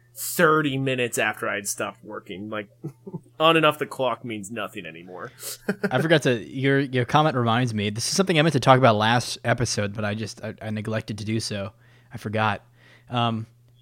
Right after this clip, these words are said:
Speaker 2: uh, there's a picture I posted on Twitter at the very beginning of this lockdown stuff as a joke.
Speaker 1: Mm-hmm.
Speaker 2: Um, and I said, "Work from home conference calls got nothing on me," or something like that. And I had my, like, full podcast set up with my, like, microphone clipped to the desk and
Speaker 1: Oh, yeah.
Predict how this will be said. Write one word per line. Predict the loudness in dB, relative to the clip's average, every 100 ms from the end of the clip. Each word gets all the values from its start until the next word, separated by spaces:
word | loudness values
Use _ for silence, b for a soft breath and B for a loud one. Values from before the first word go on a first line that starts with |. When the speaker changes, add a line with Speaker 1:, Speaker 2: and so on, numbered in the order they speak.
| _ -4
Speaker 2:
uh, | -4
there's | 4 4 4
a |
picture | 4 4 4
I |
posted | 4 4 4
on | 2 0
Twitter | 2 4 4 2
at | 0 -2
the | -2
very | 2 6 6
beginning | 4 4 4
of | 4
this | 2
lockdown | 2 0 0 -2 0
stuff | 0 0 -2 -20 b b
as | -2 0
a |
joke. | 4 4 4 2
Speaker 1:
Mm-hmm. | -2 0 -4 -8 0
Speaker 2:
Um, | 2 2 0 -2
and | 2
I | 2
said, | 6 4 6
"Work | 4 4
from | 4
home | 6 4
conference | 4 2 2 0
calls | 4 6
got | 4 4
nothing | 0 0
on | 0
me," | 2 2
or | 0
something | 0 0
like | 0 2
that. | 4 2 -2 b b b
And | 2
I | 6
had | 8 8
my, | 10 8
like, | 6 2
full | 4 6 6
podcast | 8 8 8 6 4
set | 6 6 6
up | 6 2
with | -2
my, | 2 2 2 0
like, | -2
microphone | 2 2 2 2 4 4
clipped | 2 0
to | 2
the | 0
desk | 4 6 6 4
and | 0 6
Speaker 1:
Oh, | 8
yeah. | 8 8 6